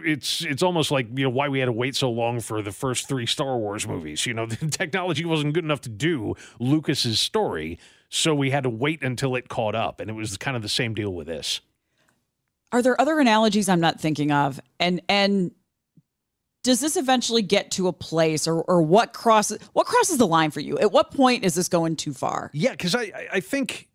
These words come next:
Speaker 1: um, musically, we've gotten used to the idea of a remaster,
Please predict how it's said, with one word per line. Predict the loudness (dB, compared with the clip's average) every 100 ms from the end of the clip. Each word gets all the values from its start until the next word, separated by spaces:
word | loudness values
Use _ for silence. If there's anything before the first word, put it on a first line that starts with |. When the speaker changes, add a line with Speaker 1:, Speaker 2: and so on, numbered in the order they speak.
| _ -4
Speaker 1:
um, | -2 0 -2 -8
musically, | -4 0 2 2 0 -2 -4 -4 -4 -6 -6
we've | -2 0
gotten | 0 0 0 0 0
used | -2 -2 -2
to |
the | -4 -2
idea | -2 0 0
of | 0
a | -2
remaster, | -2 -4 -2 -2 -2 -4 -6 -6 -8